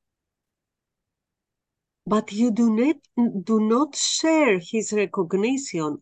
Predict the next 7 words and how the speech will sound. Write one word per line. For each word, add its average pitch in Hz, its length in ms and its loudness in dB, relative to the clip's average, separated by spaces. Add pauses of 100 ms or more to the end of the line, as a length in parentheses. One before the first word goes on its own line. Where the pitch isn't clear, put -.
(120)
of 208 100 0
the 190 220 0
difference 285 760 0
between 185 720 0 (100)
time 240 560 2 (260)
and 196 240 0
eternity. 160 920 -2